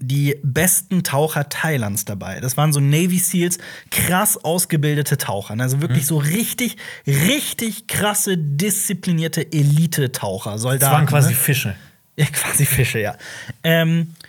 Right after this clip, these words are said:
Speaker 1: und die hatten in diesem Höhlensystem keine Chance. Die waren völlig überfordert,
Speaker 2: Mhm.
Speaker 1: haben dann einen internationalen Aufruf gemacht. Und die Menschen, die dann geantwortet haben, waren so Höhlentaucher,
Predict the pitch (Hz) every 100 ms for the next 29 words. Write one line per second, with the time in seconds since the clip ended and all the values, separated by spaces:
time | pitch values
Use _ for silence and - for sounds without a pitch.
0 | _ _ _ 170 160 190 220 262 240 208
1 | 190 185 170 220 202 196 202 190 180 -
2 | - 180 170 - 113 107 - 139 147 -
3 | - 202 190 175 151 - 170 123 - -
4 | 113 117 127 - - - 185 220 214 185
5 | - 247 240 214 - 185 180 175 156 226
6 | - 131 - 110 120 - - - - -
7 | - - 165 170 - 151 156 170 175 247
8 | - 196 185 170 165 233 - 165 151 151
9 | 165 160 156 165 151 120 180 269 226 143
10 | - 110 113 135 202